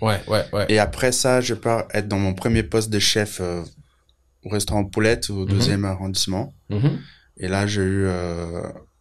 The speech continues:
Speaker 2: bah, mon premier choc aussi, avoir vraiment de responsabilité, de monter de menu, de faire des
Speaker 1: Voilà,
Speaker 2: cartes, de,
Speaker 1: voilà.
Speaker 2: d'apprendre vraiment ce que c'était être, euh, la gestion d'une cuisine.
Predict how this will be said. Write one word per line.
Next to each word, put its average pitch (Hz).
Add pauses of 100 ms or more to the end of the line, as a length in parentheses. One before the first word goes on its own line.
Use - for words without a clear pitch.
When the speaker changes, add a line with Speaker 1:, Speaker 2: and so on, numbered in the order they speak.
(520)
Speaker 2:
bah, 90
mon 87
premier 95
choc 98
aussi, 98
avoir 95
vraiment 95
de 95
responsabilité, 90
de 87
monter 92
de 92
menu, 90
de 90
faire -
des 90
Speaker 1:
Voilà, 73
Speaker 2:
cartes, 87
de, 82
Speaker 1:
voilà. 85 (380)
Speaker 2:
d'apprendre 92
vraiment 95
ce -
que -
c'était 95
être, 95
euh, 87 (800)
la 95
gestion 98
d'une 95
cuisine. 95